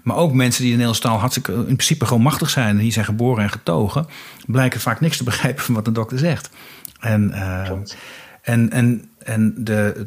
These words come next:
Speaker 1: hè, de mensen met een, met een, met hele lage taalvaardigheden, dat zijn, dat zijn niet degenen in Nederland die de beslissingen nemen. Niet degenen die de boekjes opstellen, die de folders maken. Dat zijn niet degenen die de richtlijnen opstellen. En dat, ehm,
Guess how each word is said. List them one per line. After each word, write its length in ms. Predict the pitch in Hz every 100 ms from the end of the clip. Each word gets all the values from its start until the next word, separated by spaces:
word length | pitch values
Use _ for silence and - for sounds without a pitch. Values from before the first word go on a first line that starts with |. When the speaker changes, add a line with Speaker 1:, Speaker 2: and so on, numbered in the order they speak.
| -
Speaker 1:
hè, 120 | 127
de 80 | 123
mensen 280 | 117 120 117
met 160 | 107
een, 120 | 104
met 180 | 101 110
een, 100 | 101
met 140 | 104 104
hele 160 | 120
lage 440 | 110 120 131 110 -
taalvaardigheden, 1040 | 151 147 143 113 107 117 98 98 98 123
dat 120 | 117
zijn, 280 | - 113 107 117
dat 120 | 117
zijn 140 | 120
niet 120 | 139
degenen 360 | 113 - 104 107
in 80 | 107
Nederland 360 | 110 113 110
die 100 | 110
de 60 | 113
beslissingen 400 | - 143 135 123
nemen. 380 | 107 98 95 - - -
Niet 140 | 123
degenen 380 | - 120 117 107
die 100 | 110
de 80 | 104
boekjes 280 | 139 135
opstellen, 420 | 123 - 123 117 110
die 100 | 110
de 60 |
folders 380 | - 127 127 113
maken. 340 | 117 117 117
Dat 80 | 113
zijn 160 | - 110
niet 120 | 139
degenen 460 | 120 131 120 117 113
die 100 | 113
de 80 |
richtlijnen 500 | 110 123 120 104 107
opstellen. 420 | 113 - 120 110 117 - - - - - -
En 120 | - 139
dat, 300 | 143 - -
ehm, 440 | 123 120 120 117